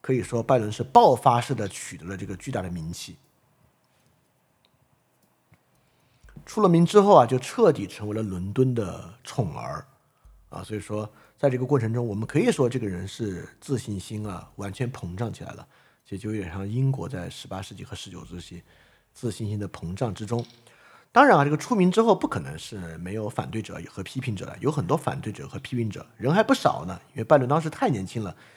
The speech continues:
应该才二十三岁吧，就获得了超级巨大的名声。所以面对这个反叛者呢，拜伦其实是一个战斗意志特别强烈的人。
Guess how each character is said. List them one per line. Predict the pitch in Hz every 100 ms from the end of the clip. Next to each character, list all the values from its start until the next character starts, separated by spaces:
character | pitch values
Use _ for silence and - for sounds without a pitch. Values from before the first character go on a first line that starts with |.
| - _
应 | -
该 | 175 190
才 | 180
二 | - 233 190
十 | -
三 | 156 - 247 302
岁 | 330 254
吧， | 82 85 - _
就 | - 120 - - -
获 | - 143
得 | 107
了 | 113
超 | - 143
级 | 139 110
巨 | 127
大 | 117
的 | 107
名 | 87 92
声。 | 113 131 92 - - - _ _ _ _ _
所 | 190
以 | 190
面 | 254
对 | 240
这 | 185
个 |
反 | 165 - -
叛 | 175
者 | 143
呢， | 92
拜 | - 135
伦 | 98 101
其 | -
实 | 101 -
是 | 98 -
一 | 98
个 | 90 101 90 85 - - - - _ _ _ _ _ _ _ _ _ _ _ _ - -
战 | 226 156
斗 | 139 139
意 | 135
志 | 127 113
特 | 104 151
别 | 110
强 | - - 90
烈 | 113
的 | 98
人。 | 76